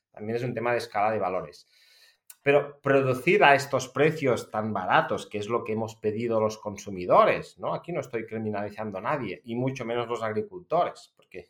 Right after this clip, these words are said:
yo, si no, me estaría criminalizando a mí y no me apetece, ¿no? Pero el precio que hemos pagado para llegar aquí es el mismo precio que hemos pagado para desplazarnos con aviones, con coches, tener un móvil de la hostia y unos pantalones, mm,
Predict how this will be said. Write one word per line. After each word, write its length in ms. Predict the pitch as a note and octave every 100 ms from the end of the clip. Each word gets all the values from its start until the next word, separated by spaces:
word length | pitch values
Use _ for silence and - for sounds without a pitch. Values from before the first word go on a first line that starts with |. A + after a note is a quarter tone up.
| _
yo, 120 | - - _
si 220 | - A2
no, 80 | A2+
me 100 | B2
estaría 380 | B2 A2 B2 -
criminalizando 720 | B2+ A2+ A2 G#2+ A#2+ C3 A#2
a 40 |
mí 300 | A#2+ C#3+ -
y 80 | A2
no 120 | G#2+
me 100 | A2
apetece, 520 | A#2 G2 G#2 G#2 - E2+
¿no? 200 | D3+ - _ _ _ _
Pero 300 | B2+ B2+ A#2 - - - _ _ _ _ _ _ _
el 280 | B2+ G#2+ -
precio 400 | F#3 F3+ F#3 E3+
que 80 |
hemos 200 | D#3+ E3 E3
pagado 500 | D3 C#3+ F3 B2 -
para 180 | G#2+
llegar 300 | A2 A#2 D#3
aquí 420 | D#3 D#3 E3 F3 -
es 120 | A#2+
el 100 | C3+
mismo 260 | C#3 C#3+ C3+
precio 280 | C3+ C#3+
que 40 | C#3
hemos 200 | C#3 C3
pagado 480 | B2+ B2 C3+ C#3+ C#3+
para 400 | A2+ B2 C#3 A#2
desplazarnos 720 | A2 - G#2+ A#2 B2 C3 B2+
con 180 | A#2+ A2+
aviones, 480 | A2 C3 C3+ C3+
con 260 | - A2+ G#2+
coches, 500 | C#3+ D3 D3 C#3 C#3
tener 260 | B2 B2 A#2+
un 100 | A#2+
móvil 360 | A#2+ A#2 A#2+
de 100 | A#2
la 160 | A#2+ C3
hostia 280 | C3+ D3 C#3+
y 60 |
unos 200 | B2 A2+
pantalones, 760 | - A#2+ A2+ A#2 B2+ C3 B2+ B2+
mm, 320 | A#2 A2+ A2